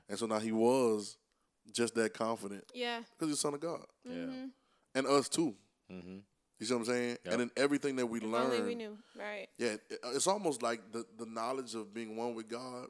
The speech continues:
Speaker 1: is the
Speaker 3: Mm-hmm.
Speaker 1: same breath that filled man, and man became a living soul.
Speaker 3: Yeah.
Speaker 2: Mm-hmm.
Speaker 1: I don't think you're a living soul till you know you're one with God.
Speaker 3: Yeah.
Speaker 2: Mm.
Speaker 3: Yeah.
Speaker 1: That's good. Like, you, like,
Speaker 3: Mm-hmm.
Speaker 1: like your
Speaker 3: Ah, yeah.
Speaker 1: soul,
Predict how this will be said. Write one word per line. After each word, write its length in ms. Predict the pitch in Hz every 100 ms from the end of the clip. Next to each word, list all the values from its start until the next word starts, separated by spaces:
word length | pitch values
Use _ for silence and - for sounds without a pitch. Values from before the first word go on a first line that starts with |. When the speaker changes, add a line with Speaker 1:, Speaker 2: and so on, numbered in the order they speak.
| -
Speaker 1:
is 120 | 95
the 40 | 95
Speaker 3:
Mm-hmm. 100 | 98
Speaker 1:
same 420 | - 123 113 101
breath 340 | 92 113 110
that 140 | 104 95
filled 320 | - 123 110
man, 280 | 101 110 107
and 80 | 98
man 200 | 107 104
became 260 | 98 101 95
a 20 |
living 280 | 101 95 98
soul. 300 | 107 98 -
Speaker 3:
Yeah. 100 | 87
Speaker 2:
Mm-hmm. 240 | 87 123 123
Speaker 1:
I 40 |
don't 160 | 151 143
think 140 | 131
you're 120 | 123
a 40 | 113
living 220 | 113 110
soul 200 | 120 107
till 140 | 110
you 80 | 101
know 100 | 101
you're 140 | 98
one 160 | 98 95
with 100 | 92
God. 240 | 107 - 95 90
Speaker 3:
Yeah. 280 | 82 82 78
Speaker 2:
Mm. 680 | 80 - - 277 269 254 240 220 214 202 202 - - - - -
Speaker 3:
Yeah. 200 | 87 82 78 - - - _ - - _ _ -
Speaker 1:
That's 140 | 113 120
good. 120 | 123 107
Like, 140 | 120 147
you, 60 | 123
like, 180 | 123
Speaker 3:
Mm-hmm. 140 | 87 95
Speaker 1:
like 120 | 123 -
your 100 | 143
Speaker 3:
Ah, 40 |
yeah. 120 | 151 -
Speaker 1:
soul, 500 | 151 147 117 -